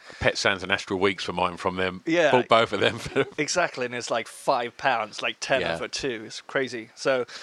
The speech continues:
Speaker 2: I just bought so many records. I spent most of my money on that, probably instead of my rent.
Speaker 1: Mm-hmm.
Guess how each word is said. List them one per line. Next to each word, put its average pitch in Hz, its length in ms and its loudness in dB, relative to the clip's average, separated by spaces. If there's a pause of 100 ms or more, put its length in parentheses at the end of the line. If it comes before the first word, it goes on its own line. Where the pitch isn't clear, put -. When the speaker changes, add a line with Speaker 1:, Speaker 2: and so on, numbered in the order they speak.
(300)
Speaker 2:
I 135 100 0
just 135 240 -4
bought 156 240 0
so 147 220 2
many 135 220 -2
records. 131 400 0
I - 20 -6
spent 131 240 -2
most 131 200 0
of - 60 -12
my 123 80 -2
money 120 260 -2
on 117 240 -6
that, 117 300 2 (280)
probably 127 220 -2
instead 123 200 -4
of 123 60 -8
my 104 100 0
rent. 127 540 0
Speaker 1:
Mm-hmm. 98 240 -12